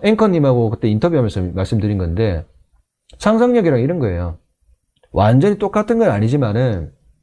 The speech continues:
여기 보세요. 이 비교 차트죠. 비교 차트. 자, 위에가 뭡니까? 나스닥이죠, 나스닥. 아래쪽은 코스피 종합지수가 있습니다. 그럼 요건 뭘 말씀드리냐면은 닷컴 버블을 얘기한 겁니다. 닷컴 버블. 근데 닷컴 버블이 일어났을 때 여러분들이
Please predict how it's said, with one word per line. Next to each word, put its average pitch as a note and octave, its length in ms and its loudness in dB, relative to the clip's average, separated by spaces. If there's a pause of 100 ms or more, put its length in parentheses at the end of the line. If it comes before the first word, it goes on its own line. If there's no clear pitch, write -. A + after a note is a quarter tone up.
(440)
여기 C3+ 160 4
보세요. G2 440 -4
이 D#3 160 0
비교 F#3+ 220 2
차트죠. A#2+ 580 -2 (260)
비교 A#2+ 180 2
차트. E2+ 460 -4 (380)
자, A2 80 2
위에가 F#3+ 880 2
뭡니까? A2 580 -4 (180)
나스닥이죠, G#2+ 720 0
나스닥. E2 520 -6
아래쪽은 E3 880 0
코스피 D#3+ 340 -6
종합지수가 C#3 480 -2
있습니다. F2+ 540 -6
그럼 E3 140 2
요건 F3 220 4
뭘 C3 200 0
말씀드리냐면은 G#2+ 840 -4 (120)
닷컴 A3 800 -2
버블을 B2 380 2
얘기한 F2 240 -2
겁니다. E2 380 -4
닷컴 - 360 0
버블. E2+ 380 -2 (160)
근데 G#2 180 0
닷컴 A3+ 400 2
버블이 E3 280 0
일어났을 D3+ 440 -4
때 G#2+ 420 -2
여러분들이 A2+ 300 0